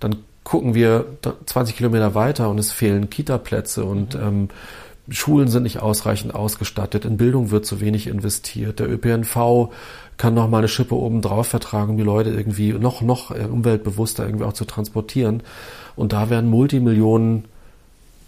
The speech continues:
Speaker 1: Steuergelder bewegt.
Speaker 2: Mhm.
Speaker 1: Nur damit es, ähm, dort, äh, ein Privat, im Übrigen, das muss man noch mal irgendwie auch, auch wissen, das ist ein
Speaker 2: Mhm.
Speaker 1: privat betriebenes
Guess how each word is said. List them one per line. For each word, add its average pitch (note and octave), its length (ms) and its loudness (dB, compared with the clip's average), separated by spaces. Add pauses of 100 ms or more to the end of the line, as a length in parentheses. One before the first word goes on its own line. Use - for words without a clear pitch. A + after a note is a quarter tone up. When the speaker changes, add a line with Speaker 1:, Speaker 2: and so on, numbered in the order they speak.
(380)
Speaker 1:
Steuergelder G#2+ 600 2
bewegt. G2+ 580 -4
Speaker 2:
Mhm. B2 720 -12
Speaker 1:
Nur B2 200 6
damit A2+ 260 4
es, A#2 160 -2
ähm, G#2+ 460 2 (340)
dort, G2+ 320 2
äh, G#2 240 0
ein G2+ 180 0
Privat, G2+ 520 -2
im G2 80 2
Übrigen, G#2 340 0
das G#2 200 -4 (100)
muss A#2+ 440 -4
man G#2+ 140 2
noch G#2 80 2
mal G2+ 300 2
irgendwie G2+ 400 -4
auch, G#2 200 -4
auch F2+ 220 -6
wissen, A2 240 0
das F#2 160 -2
ist C#3 140 -6
ein - 60 -4
Speaker 2:
Mhm. - 40 -4
Speaker 1:
privat A2 380 -2
betriebenes B2+ 600 -2